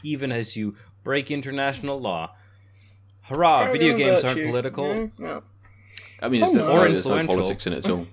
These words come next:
Speaker 3: No, no politics
Speaker 1: Not,
Speaker 3: whatsoever.
Speaker 1: not,
Speaker 2: Not at
Speaker 1: yeah.
Speaker 2: all.
Speaker 1: Not influential
Speaker 3: No.
Speaker 1: as cultural
Speaker 3: Yep.
Speaker 1: artifacts at all.
Speaker 3: Nothing, nothing posit-, positing the United States of America as being, you know, better than anyone else or anything. It's, it's, you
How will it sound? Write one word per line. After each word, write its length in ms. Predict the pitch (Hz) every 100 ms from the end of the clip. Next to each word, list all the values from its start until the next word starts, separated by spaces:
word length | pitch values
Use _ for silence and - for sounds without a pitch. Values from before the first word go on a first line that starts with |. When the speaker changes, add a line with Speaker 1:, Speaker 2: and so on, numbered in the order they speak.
| -
Speaker 3:
No, 120 | 101
no 200 | 92 101
politics 420 | 98 95 90 87 113
Speaker 1:
Not, 200 | 123 123
Speaker 3:
whatsoever. 0 |
Speaker 1:
not, 160 | -
Speaker 2:
Not 60 | 240
at 60 |
Speaker 1:
yeah. 60 | 107
Speaker 2:
all. 220 | 175 190 170 -
Speaker 1:
Not 240 | 98 120 135
influential 540 | 131 123 123 123 139
Speaker 3:
No. 40 | 123
Speaker 1:
as 260 | 123 117
cultural 380 | - 117 110 120
Speaker 3:
Yep. 80 | 120
Speaker 1:
artifacts 500 | 113 110 110 107 -
at 140 | 113 -
all. 280 | 110 87 - - - - - -
Speaker 3:
Nothing, 400 | 131 131 117 95
nothing 440 | 117 107 101 107
posit-, 480 | 101 110 101 - -
positing 500 | - 113 107 113 107
the 60 | 101
United 260 | 101 101 -
States 240 | 107 87
of 60 | 101
America 300 | 104 101 101
as 120 | 92
being, 280 | 90 101 98
you 60 |
know, 100 | 98
better 160 | 92 95
than 100 | 98
anyone 220 | 95 95
else 200 | 98 104
or 40 | 98
anything. 340 | 104 - 92 -
It's, 160 | 101
it's, 280 | - - - -
you 340 | - - 98